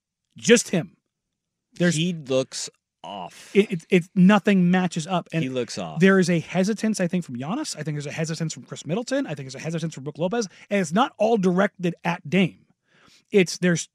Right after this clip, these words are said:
Speaker 1: there, and this is what always happens with every title contending team, is there are competing agendas, and not necessarily agendas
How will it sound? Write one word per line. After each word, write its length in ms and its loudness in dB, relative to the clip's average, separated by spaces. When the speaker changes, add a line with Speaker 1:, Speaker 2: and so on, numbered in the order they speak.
Speaker 1:
there, 240 2
and 380 2
this 180 -2
is 80 0
what 140 4
always 240 2
happens 260 -4
with 160 -12
every 360 2
title 340 -4
contending 400 -10
team, 260 -12
is 120 -6
there 160 2
are 120 2
competing 480 0
agendas, 520 -6
and 140 0
not 240 0
necessarily 580 -4
agendas 680 2